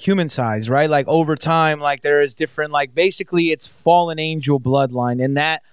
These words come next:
is, and then, like, I like Juan says this a lot, like, whether it's real or they believe it. So elitists, like, that rule the world believe this. Whether it's true or not,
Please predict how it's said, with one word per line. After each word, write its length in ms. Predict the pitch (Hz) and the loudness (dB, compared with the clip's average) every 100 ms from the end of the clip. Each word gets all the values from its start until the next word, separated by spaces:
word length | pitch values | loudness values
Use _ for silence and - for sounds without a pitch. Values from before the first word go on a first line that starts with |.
| _ _ _ | _ _ _
is, 180 | 170 143 165 | -6 -4 -4
and 160 | 165 165 | -2 0
then, 160 | 175 | 0
like, 180 | 170 165 | 0 0
I 80 | 160 | 2
like 220 | 175 165 | 2 0
Juan 280 | 147 160 165 | 0 0 0
says 240 | - 160 | 0 0
this 160 | 147 147 | 0 -2
a 60 | 147 | 2
lot, 260 | 147 147 | 2 2
like, 280 | 143 135 120 _ _ - | 0 -2 -4 _ _ -6
whether 600 | 127 180 208 202 170 - _ _ _ _ _ _ | 0 2 4 2 2 -2 _ _ _ _ _ _
it's 260 | 175 175 - | -4 -2 -2
real 540 | 151 185 247 262 262 - | 2 4 4 4 2 2
or 180 | 180 | 2
they 300 | 160 131 175 | 2 2 2
believe 460 | 196 160 156 165 123 | 2 2 0 0 -2
it. 120 | 113 | -4
So 180 | - 165 | 0 2
elitists, 1000 | 156 151 185 240 - - 196 185 - - - | 2 2 -2 -2 -4 -2 0 0 -2 -6 -4
like, 240 | 156 156 | -2 -2
that 180 | 160 156 | 0 0
rule 200 | 160 196 | 2 4
the 80 | 180 | 4
world 320 | 170 175 156 | 4 4 2
believe 320 | 151 170 165 | 0 2 2
this. 260 | 135 107 - | 0 -4 -2
Whether 340 | 147 226 247 | 0 2 2
it's 140 | 226 - | -2 -2
true 240 | - 262 | 2 2
or 120 | 285 | 2
not, 340 | 208 196 269 | 2 2 2